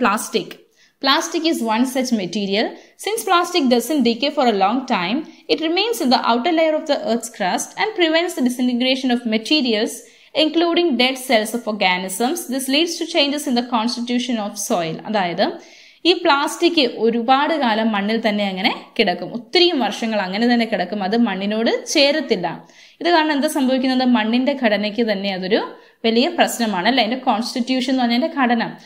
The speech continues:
മണ്ണിന്റെ ആ ഒരു കോൺസ്റ്റിറ്റ്യൂഷനെ തന്നെ എന്ത് ബാധിക്കുന്നു? ഈ പ്ലാസ്റ്റിക് ബാധിക്കുന്നുണ്ട്. പക്ഷെ നമ്മൾ എന്ത് ചെയ്യുക? നമ്മൾ പ്ലാസ്റ്റിക്കിന്റെ ഉപയോഗം കൂടുതലാണ്, അല്ലേ? പിന്നെ നമുക്കിവിടെ എന്ത് എഴുതാം? Construction of dam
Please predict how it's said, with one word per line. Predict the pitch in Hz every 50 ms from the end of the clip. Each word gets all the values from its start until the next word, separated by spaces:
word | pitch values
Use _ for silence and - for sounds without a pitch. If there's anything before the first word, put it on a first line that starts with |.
| - _ _ _
മണ്ണിന്റെ | 214 202 208 208 208 220 233 277 403 466 - - - - _ -
ആ | 214 220
ഒരു | 233 247 254
കോൺസ്റ്റിറ്റ്യൂഷനെ | - - 247 196 185 220 - - 240 240 269 277 262 285 262 254
തന്നെ | 240 233 233
എന്ത് | 233 233 254
ബാധിക്കുന്നു? | 247 226 220 220 233 233 - 247 240 233 233 -
ഈ | - 247 302 294 -
പ്ലാസ്റ്റിക് | 247 196 190 196 233 240 - - 240 - - 240 370 466 381
ബാധിക്കുന്നുണ്ട്. | 233 202 180 190 208 208 233 240 240 220 202 185 185
പക്ഷെ | 202 190 - 233
നമ്മൾ | 220 208 214 220 240
എന്ത് | 240 240 247
ചെയ്യുക? | 269 269 277 277 285 330 359 - - - - _ _ _ -
നമ്മൾ | 196 202 208
പ്ലാസ്റ്റിക്കിന്റെ | 202 233 208 185 190 202 - 226 214 233 226 208
ഉപയോഗം | 202 196 190 190 254 359 - -
കൂടുതലാണ്, | - 320 330 - 311 262 214 196 170 196
അല്ലേ? | 262 302 214 180 202 190 - - _ _
പിന്നെ | - 302 302 320
നമുക്കിവിടെ | 311 302 302 311 294 285
എന്ത് | 269 269 269
എഴുതാം? | 254 247 247 285 370 - - - - - _ _ _ - 311
Construction | 311 311 - 370 359 - - 330 269
of | 233 208
dam | 202 233 214 202 202 254 349